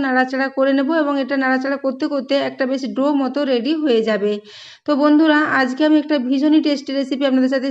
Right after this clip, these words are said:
শেয়ার করেছি। রেসিপিটা যদি ভালো লেগে থাকে, তাহলে অবশ্যই বন্ধুদের সাথে একটু শেয়ারও করে দেবেন এবং রেসিপি ভালো লাগলে একটা লাইক করতে ভুলবেন না। তো দেখুন, এটাকে এইভাবে নাড়াচাড়া করে নিতে নিতে এটা খুব সুন্দর একটা ডো মতো রেডি হয়ে যাবে। তো বন্ধুরা, আজকের এই রেসিপিটা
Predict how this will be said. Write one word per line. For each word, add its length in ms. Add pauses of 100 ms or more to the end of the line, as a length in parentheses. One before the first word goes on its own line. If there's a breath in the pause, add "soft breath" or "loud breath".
শেয়ার 240
করেছি। 340
রেসিপিটা 540 (200)
যদি 280
ভালো 220
লেগে 240
থাকে, 160 (100)
তাহলে 300
অবশ্যই 400
বন্ধুদের 360
সাথে 180
একটু 180 (120)
শেয়ারও 400
করে 220
দেবেন 200 (460 loud breath)
এবং 160 (120)
রেসিপি 460
ভালো 140 (100)
লাগলে 240 (200)
একটা 160 (120)
লাইক 260
করতে 300
ভুলবেন 380
না। 80 (480 loud breath)
তো 140
দেখুন, 260
এটাকে 280
এইভাবে 240
নাড়াচাড়া 380 (100)
করে 220
নিতে 200
নিতে 200 (160)
এটা 140 (120)
খুব 120 (100)
সুন্দর 300
একটা 120 (120)
ডো 80 (140)
মতো 180 (120)
রেডি 220 (100)
হয়ে 260
যাবে। 240 (440 loud breath)
তো 40 (120)
বন্ধুরা, 340 (200)
আজকের 380
এই 100
রেসিপিটা 440